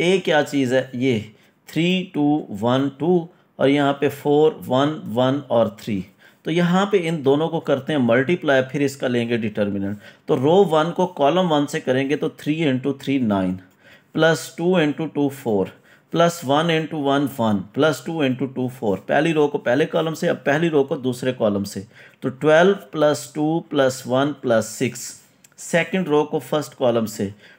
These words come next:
ट्वेल्व plus टू plus वन plus सिक्स, और सेकंड रो को सेकंड कॉलम से, तो सिक्सटीन plus वन plus वन plus nine।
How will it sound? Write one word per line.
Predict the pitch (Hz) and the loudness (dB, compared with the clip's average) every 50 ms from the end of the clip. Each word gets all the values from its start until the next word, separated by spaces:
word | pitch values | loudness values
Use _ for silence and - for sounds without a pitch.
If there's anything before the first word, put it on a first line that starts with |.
| _ - | _ -2
ट्वेल्व | - 160 160 165 175 190 196 190 | 0 2 4 4 4 2 2 0
plus | 180 160 151 147 139 - - | 0 0 0 0 -2 -6 -8
टू | 160 160 160 170 170 - - | -6 -4 -2 -2 -4 -2 0
plus | 156 143 143 135 - - | 2 2 2 2 -2 -4
वन | 123 131 139 151 160 - - | 0 0 0 0 -2 -4 -2
plus | 143 131 120 110 104 - | 0 2 2 2 0 -4
सिक्स, | - 139 127 127 - - - - _ _ _ _ _ - - | -4 -4 -4 -4 -6 -14 -16 -18 _ _ _ _ _ -4 0
और | 120 127 120 | 0 0 0
सेकंड | - - - 160 151 147 - 185 180 151 123 | -4 -6 -2 -2 -2 -2 0 -2 -2 0 2
रो | 131 131 131 | 2 0 0
को | 131 160 135 | 0 -4 -6
सेकंड | 127 - 131 123 127 - 165 165 151 | -4 -4 -4 -4 -4 -4 -8 -8 -6
कॉलम | - 147 127 120 127 131 | -2 0 2 2 2 0
से, | 127 127 143 139 | -2 -2 -4 -4
तो | 139 147 131 | -4 -6 -8
सिक्सटीन | 131 - - 151 - - - - 156 147 151 143 - | -8 -8 -10 -10 -12 -12 -12 -6 -4 -4 -4 -4 -4
plus | - 135 123 123 117 - - | -2 0 0 0 0 -4 -4
वन | 139 131 135 143 143 - - | -2 -2 -2 -2 -2 -4 -4
plus | 131 120 120 117 - - - | -2 0 0 -2 -4 -8 -6
वन | 131 135 139 139 - | -6 -4 -4 -6 -6
plus | 135 117 110 110 107 - - 147 | -2 -2 -2 -2 -2 -4 -6 -6
nine। | 127 107 90 80 82 82 | -4 -4 -4 -6 -8 -10